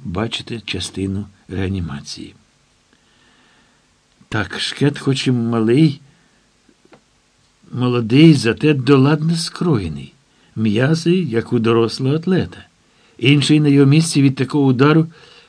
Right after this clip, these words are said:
просто розвалився б на шматки. Треба завершити обстеження. Побачимо, що з головою. Може, там кисіль і наші смикання ні до чого,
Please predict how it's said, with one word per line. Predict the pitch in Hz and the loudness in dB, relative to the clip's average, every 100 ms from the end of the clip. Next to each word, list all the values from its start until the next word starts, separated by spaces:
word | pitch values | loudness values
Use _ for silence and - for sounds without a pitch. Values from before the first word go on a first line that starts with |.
| _ | _
просто | - 120 117 - 123 | -10 -6 -6 -4 -2
розвалився | 123 123 123 135 160 156 165 | 0 0 2 6 6 4 2
б | 160 | 4
на | 165 | 2
шматки. | 165 175 180 - - 90 - - _ _ _ _ _ _ _ _ _ _ _ _ _ _ _ _ | 2 0 0 -4 -10 -10 -10 -18 _ _ _ _ _ _ _ _ _ _ _ _ _ _ _ _
Треба | - 131 127 | -4 -2 0
завершити | 120 120 131 - 131 131 | 0 2 0 2 0 0
обстеження. | 123 - 117 90 85 82 - _ - _ _ _ | -2 0 0 0 -6 -10 -18 _ -20 _ _ _
Побачимо, | 113 135 143 135 131 | -2 0 2 2 0
що | 131 139 | 0 0
з | |
головою. | 123 127 120 101 80 - _ - - - | 2 2 2 0 -4 -12 _ -20 -18 -4
Може, | 131 120 | -4 0
там | 139 | -2
кисіль | 131 143 - 147 | 0 -2 2 2
і | 120 | 2
наші | 117 120 - | 2 0 -4
смикання | - 131 127 123 120 | -2 0 0 0 -2
ні | 120 120 | 0 -2
до | 135 | -2
чого, | 135 175 107 87 | 0 0 0 -2